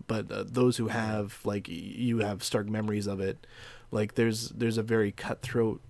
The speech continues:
sort of, uh, nature to that, and it's something that nobody's ever really captured in a, a third-person setting, right? It was always just sort of the,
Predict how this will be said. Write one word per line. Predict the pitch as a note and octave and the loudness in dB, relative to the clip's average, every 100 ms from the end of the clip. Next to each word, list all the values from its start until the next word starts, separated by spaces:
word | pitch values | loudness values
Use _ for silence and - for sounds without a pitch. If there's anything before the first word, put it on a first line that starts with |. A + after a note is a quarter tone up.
| - | -12
sort | - A#2 G#2 | -4 -2 -2
of, | F#2+ C3 | -2 -4
uh, | G2 G#2 - | -4 -4 -4
nature | G2 G#2 G#2+ G2+ - G#2+ G2+ | -4 -2 -2 -2 -2 -2 -2
to | - - | -4 -4
that, | A2 G2 - - - - - - | -2 -2 -4 -8 -14 -18 -20 -6
and | A#2 A2 | 0 0
it's | - | 2
something | A#2+ A2+ A2 A2 | 2 2 0 0
that | G2+ | 0
nobody's | A2+ A2+ A2+ G#2+ | 2 2 2 0
ever | G#2 G#2 | -2 0
really | G#2 F#2+ | 0 -2
captured | G2 - G#2 - - G2 | -4 -4 -4 -4 -4 -4
in | - G2 G2 | -2 -4 -2
a, | F#2 F2+ - | -4 -6 -8
a | A2+ | -10
third-person | - A#2+ A2 - A2+ - G2+ | -6 -4 -4 -2 -2 -2 -2
setting, | G2+ - G#2 G2 G2 - | 0 0 0 -2 -6 -6
right? | G2 G2+ | -4 0
It | |
was | G2+ G#2 | 0 0
always | G2+ G2 | 0 0
just | - G2 | -2 -2
sort | - G2 | -2 -4
of | F#2+ | -4
the, | F#2+ G2 - | -4 -4 -4